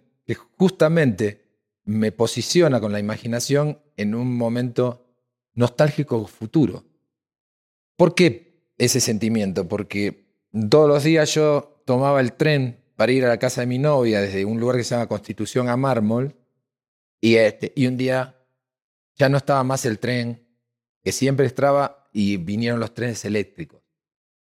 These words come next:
Entonces, esa, ese avance tecnológico, de alguna manera, me puso en una situación de nostalgia,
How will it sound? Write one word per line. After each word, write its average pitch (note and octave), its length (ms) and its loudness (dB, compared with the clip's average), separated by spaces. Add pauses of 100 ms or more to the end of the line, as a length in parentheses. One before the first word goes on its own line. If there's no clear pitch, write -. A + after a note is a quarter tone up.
(160)
Entonces, B2 680 0
esa, B2 540 0
ese A2+ 380 -4
avance A#2 680 0
tecnológico, A2 1040 -4
de - 60 -4
alguna A2 280 -2
manera, A2 280 -4
me A2 120 -6
puso A#2 280 -8
en A2 60 -6
una A2+ 120 -2
situación A2+ 460 -6
de B2 80 -4
nostalgia, A2+ 680 -4